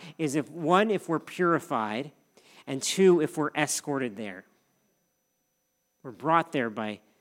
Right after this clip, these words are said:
someone who's holy. And those are precisely what Jesus does for us.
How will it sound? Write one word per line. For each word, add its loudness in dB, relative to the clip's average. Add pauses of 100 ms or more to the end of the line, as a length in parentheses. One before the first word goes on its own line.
(220)
someone -8
who's -8
holy. -10 (1500)
And -4
those 8 (400)
are -4
precisely -4 (320)
what -10
Jesus -6
does -8
for -20
us. -20